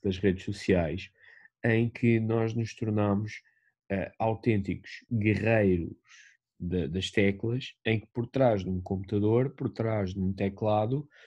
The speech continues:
todos somos muito fortes, todos criticamos, todos a, a, a, lançamos o nosso,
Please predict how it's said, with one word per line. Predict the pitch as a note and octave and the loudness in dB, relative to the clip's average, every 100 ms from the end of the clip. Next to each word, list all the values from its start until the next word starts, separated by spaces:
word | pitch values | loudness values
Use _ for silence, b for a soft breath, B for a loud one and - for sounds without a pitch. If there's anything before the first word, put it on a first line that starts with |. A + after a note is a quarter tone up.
| b _ | b _
todos | - B2 G#2 | 4 6 4
somos | - C3 A2+ F#2+ F2 | 0 0 2 2 0
muito | F2+ F#2 F#2 | 0 -2 -4
fortes, | - A2 A#2 - - - - | -2 -2 -2 -6 -16 -20 -2
todos | B2 A2 - _ | 0 0 -4 _
criticamos, | - A2+ G#2 A2 G#2 - A#2 G2 F2+ - | -4 -2 -2 -4 -6 0 2 2 -2 -4
todos | G2+ G2+ G2 G#2 | -4 -4 -2 0
a, | G2 | 0
a, | G2 F#2+ - - - _ G2+ | 0 -6 -14 -20 -20 _ -2
a, | G2 F#2 - G2+ G2 F#2+ F2+ E2+ E2+ D#2+ - B B B B | -2 -2 -6 -6 -4 -4 -4 -4 -6 -8 -12 B B B B
lançamos | - G#2+ G#2 G2+ A#2+ A2+ G#2 F#2+ | -2 2 2 2 2 4 2 2
o | |
nosso, | G2 G2 F#2+ F#2 - G#2 | 2 2 2 -4 -10 -14